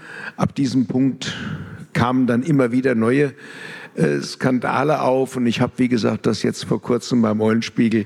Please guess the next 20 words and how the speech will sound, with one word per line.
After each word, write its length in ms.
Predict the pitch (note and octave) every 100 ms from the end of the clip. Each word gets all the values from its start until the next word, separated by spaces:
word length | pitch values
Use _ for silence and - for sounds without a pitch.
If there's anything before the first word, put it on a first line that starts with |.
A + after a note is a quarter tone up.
| - - - -
in 160 | - A#2+
diesem 380 | B2 A#2 B2 F#2+ - - -
Buch 240 | B2+ A2
zusammengefasst. 1400 | - G#2+ A2+ B2 C3+ B2+ G#2+ B2 A#2 - - - - - -
Äh, 380 | A#2 A2+ A2 A2 A2 - - - - - - - - -
das 460 | - - - - - - - - -
gipfelte 580 | - G#3 - - E3+ C#3+
dann 340 | A#2 C3 B2 A#2
darin, 920 | A#2 B2+ C3+ C#3 C3+ C3+ C3 A#2 G#2 E2+ - - - -
ähm, 440 | A#2 A2 A2+ G#2 G2+ - - - - - -
dass 580 | G3 - - - - -
die 100 | C3
Bild-Zeitung 800 | - C#3 C3+ - B2+ A#2 B2 A#2+
auf 140 | A2+
der 160 | B2+ A2+
Titelseite 720 | D#3+ - C3+ A#2 A#2+ A#2+ A2+
eröffnete 600 | G#2+ B2+ - C3 G#2+ A2+
mit 280 | G#2+ G#2+ -
der, 240 | A2 G2+ - - - - -
äh, 60 | -